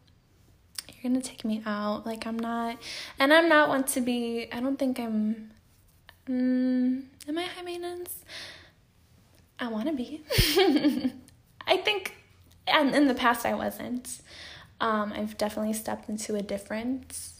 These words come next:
uh, okay, but what defines high maintenance?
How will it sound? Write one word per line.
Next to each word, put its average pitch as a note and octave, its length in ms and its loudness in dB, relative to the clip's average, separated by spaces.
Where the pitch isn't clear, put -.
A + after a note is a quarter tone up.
uh, B3 720 -4
okay, D4+ 180 2
but C4 140 4
what C4 140 2
defines B3+ 360 -2
high A3+ 140 -8
maintenance? G#3+ 840 -8